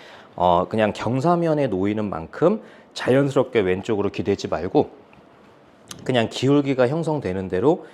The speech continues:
어, 중앙에다 중심을 두시고 임팩트한 이후에 너무 체중을 왼쪽으로 실으려 하지 마시고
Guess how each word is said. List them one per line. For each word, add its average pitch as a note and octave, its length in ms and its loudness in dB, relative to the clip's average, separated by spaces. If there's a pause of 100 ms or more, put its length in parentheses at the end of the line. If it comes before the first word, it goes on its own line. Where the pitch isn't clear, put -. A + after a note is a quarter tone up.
(340)
어, D#2+ 200 -10
중앙에다 A2 500 0
중심을 G2+ 400 -6
두시고 A2+ 500 -2
임팩트한 C#3+ 540 -4
이후에 A2+ 300 0
너무 A#2 300 0
체중을 F3 500 -2
왼쪽으로 C3+ 520 -2
실으려 G3 460 -2
하지 B2+ 160 -4
마시고 - 540 -4